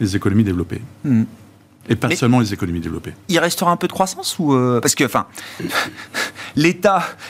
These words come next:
Speaker 2: l'État inflationniste ou stagflationniste, euh, certains économistes disent que c'est pas un État stationnaire. C'est à un moment, il y a une course entre l'inflation et la croissance
Speaker 1: Oui.
Speaker 2: qui, à un moment, ben, tue le G D P, quoi.
Speaker 1: Ouais.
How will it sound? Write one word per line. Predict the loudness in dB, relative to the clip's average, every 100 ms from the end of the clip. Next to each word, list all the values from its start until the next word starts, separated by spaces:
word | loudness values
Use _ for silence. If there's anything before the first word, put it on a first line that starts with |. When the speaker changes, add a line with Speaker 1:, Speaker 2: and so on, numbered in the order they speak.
| -2
Speaker 2:
l'État | 0 2 2
inflationniste | 2 2 2 2 4 4 2
ou | 0
stagflationniste, | 2 0 0 0 2 2 6 6 4
euh, | 0 2
certains | 0 0 0
économistes | 0 2 2 2
disent | 0
que |
c'est | 0
pas | 0
un | 0
État | 0 0
stationnaire. | 0 -2 0 2 2
C'est | 0 -4 0
à | 2
un | 4
moment, | 4 4 4 4 2 -4 0
il |
y | 2
a |
une | 2
course | 4 4 4
entre | 0 0
l'inflation | 0 2 0 0 0
et |
la | 0
croissance | 0 2 4 2
Speaker 1:
Oui. | 2
Speaker 2:
qui, | 2
à | 2 4
un |
moment, | 4 6 6 6 2 -2 -14 -12 -10 -10 -10 -12 -14 -18 -10 0
ben, | 2 2 0 0
tue | 4 4
le | 4 2
G | 0 0
D | 2
P, | 2
quoi. | 2 -6 -6 -8
Speaker 1:
Ouais. | -8